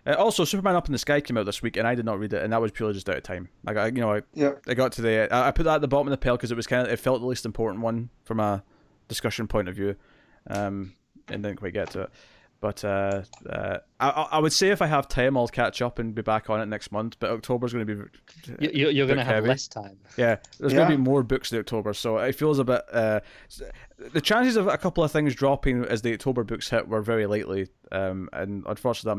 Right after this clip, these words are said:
Speaker 1: might be the one for me in week one. Um, uh, and I'm not keeping Harley and Ivy, so, you know, that, that helps out a little bit as well.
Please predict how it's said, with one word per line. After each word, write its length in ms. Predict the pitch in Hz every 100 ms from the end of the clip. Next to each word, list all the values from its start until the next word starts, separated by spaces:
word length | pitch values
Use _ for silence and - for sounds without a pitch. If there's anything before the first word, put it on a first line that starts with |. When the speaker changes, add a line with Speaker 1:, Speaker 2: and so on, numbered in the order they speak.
| 101
Speaker 1:
might 80 | 95
be 40 |
the 80 | 95
one 140 | 98
for 140 | 95 95
me 160 | 95
in 100 | 95
week 140 | 95 -
one. 220 | 101 98 - - - _
Um, 440 | - 110 110 113 104 - - - - - _ _ _ _ -
uh, 40 | 123 135
and 100 | 156
I'm 80 |
not 120 | 175 175
keeping 200 | 165 147
Harley 260 | 147 135
and 80 | 120
Ivy, 320 | 120 117 120
so, 420 | 120 - 120 117 113
you 80 | 127
know, 180 | 113 110
that, 180 | 123 113
that 100 | 110
helps 200 | 104 -
out 80 | 95
a 20 |
little 160 | 90
bit 80 | -
as 100 | 85
well. 180 | 87 -